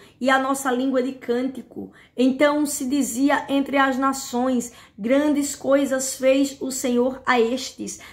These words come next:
Grandes coisas fez o Senhor por nós, e por isso estamos alegres. Faze-nos regressar outra vez do cativeiro, Senhor, como as correntes do sul.'"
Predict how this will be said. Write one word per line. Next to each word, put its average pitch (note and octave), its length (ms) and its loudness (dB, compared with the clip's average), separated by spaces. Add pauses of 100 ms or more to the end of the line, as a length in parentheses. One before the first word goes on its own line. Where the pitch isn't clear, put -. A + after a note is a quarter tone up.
(140)
Grandes D4 520 2
coisas C#4 540 0
fez C#4 300 -2
o B3 40 -6
Senhor B3+ 440 -2
por B3 240 -4
nós, G#3 420 0 (240)
e C4+ 60 -2
por C4 260 4
isso C#4 220 -2
estamos C4 580 -4
alegres. G#3+ 680 0 (240)
Faze-nos D4 800 2
regressar C4 800 -6
outra C4 320 -2
vez A#3+ 280 -2
do B3 100 -6
cativeiro, C4+ 760 0
Senhor, G#3 760 -2
como C4 460 0
as A#3+ 240 -2
correntes A3 600 -4
do A3 100 -6
sul.'" G3+ 400 -6